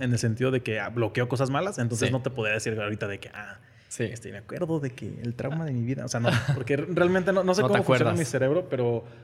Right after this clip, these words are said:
Speaker 1: o
Speaker 2: Y
Speaker 1: lo
Speaker 2: si no te
Speaker 1: olvido.
Speaker 2: acuerdas, no pasó.
Speaker 1: Exacto, no sé, está mal. Perdón, psicólogo, que no voy, pues, pero no debería de pasar así.
Speaker 2: ¿Pagaste un psicólogo que no vas?
Speaker 1: No,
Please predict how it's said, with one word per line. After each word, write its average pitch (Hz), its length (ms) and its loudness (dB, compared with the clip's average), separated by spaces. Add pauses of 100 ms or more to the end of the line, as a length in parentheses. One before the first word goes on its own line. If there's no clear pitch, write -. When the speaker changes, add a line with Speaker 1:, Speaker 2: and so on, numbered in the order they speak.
(460)
Speaker 1:
o 143 100 4
Speaker 2:
Y 135 40 6
Speaker 1:
lo 131 60 4
Speaker 2:
si 131 60 4
no 135 60 6
te 139 120 8
Speaker 1:
olvido. 120 100 6
Speaker 2:
acuerdas, 127 300 4
no 127 140 2
pasó. 107 280 -2 (200)
Speaker 1:
Exacto, 160 580 -2
no 196 120 2
sé, 117 280 0 (220)
está - 220 -2
mal. 127 260 0 (400)
Perdón, 135 280 2
psicólogo, 151 360 2
que 127 100 -2
no 123 120 -2
voy, 170 160 0
pues, 185 220 -6
pero 101 480 -8 (580)
no 143 140 4
debería 143 340 6
de 135 140 0
pasar 127 260 2
así. 131 120 6
Speaker 2:
¿Pagaste 143 220 2
un 185 80 4
psicólogo 160 400 2
que 135 120 0
no 131 160 2
vas? 185 340 -2
Speaker 1:
No, 120 100 -8